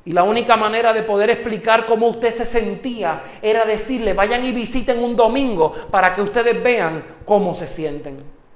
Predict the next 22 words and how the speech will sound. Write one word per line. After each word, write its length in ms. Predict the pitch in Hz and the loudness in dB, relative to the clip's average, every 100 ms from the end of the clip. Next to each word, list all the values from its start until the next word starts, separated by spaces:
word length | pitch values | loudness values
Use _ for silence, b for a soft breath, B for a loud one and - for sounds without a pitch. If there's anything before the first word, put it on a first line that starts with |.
| - - _ b b b b | -20 -20 _ b b b b
Juan 240 | 185 202 233 | -2 0 2
el 80 | |
Bautista 500 | 220 208 202 269 - | 4 4 4 0 2
al 80 | 247 | 2
final 320 | - 226 233 | 2 0 2
de 80 | 247 | 4
la 140 | 240 208 | 4 4
jornada 840 | 214 190 233 247 220 185 - - | 4 2 0 2 4 2 0 -10
nos 280 | 196 220 226 | -4 -2 0
trató 440 | 240 214 214 269 285 | 0 0 2 2 2
de 120 | 269 | 2
decir 360 | 233 214 269 262 | 2 0 0 2
a 120 | - | 4
cada 300 | 247 247 247 | 4 6 4
uno 300 | 254 247 240 | 2 0 -2
de 80 | 226 | 0
nosotros, 960 | 214 240 247 240 180 - - - - - b b b b - | 0 2 2 4 0 0 -6 -14 -18 -20 b b b b -12
"Yo 100 | 160 | -8
estoy 240 | - 220 | -4 -4
en 100 | 214 | -2
la 120 | 196 | -4
cárcel, 420 | 147 135 - 139 | -6 -12 -14 -18